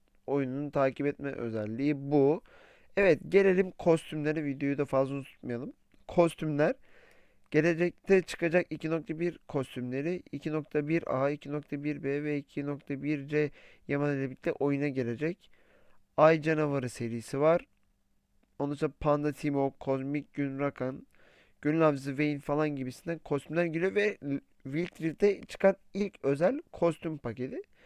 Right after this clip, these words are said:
Ay Canavarları, işte Ay Canavarları Miss Fortune. Şöyle, animasyonlarını izletsem mi bilmiyorum. Ben onu link olarak bırakırım.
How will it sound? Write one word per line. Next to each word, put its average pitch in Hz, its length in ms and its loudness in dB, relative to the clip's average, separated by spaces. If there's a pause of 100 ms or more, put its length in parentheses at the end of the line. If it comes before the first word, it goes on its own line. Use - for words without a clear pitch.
(1040)
Ay 170 220 8
Canavarları, 131 680 -2 (340)
işte 147 160 -6
Ay 156 180 4
Canavarları 147 500 0
Miss 139 240 -8
Fortune. 151 500 0 (640)
Şöyle, 120 440 -2 (240)
animasyonlarını 143 1000 -2 (720)
izletsem - 1400 -4
mi 147 240 -4
bilmiyorum. 151 500 -2 (140)
Ben 139 120 0
onu 151 300 0
link 156 220 -4
olarak 151 380 -2
bırakırım. 156 580 0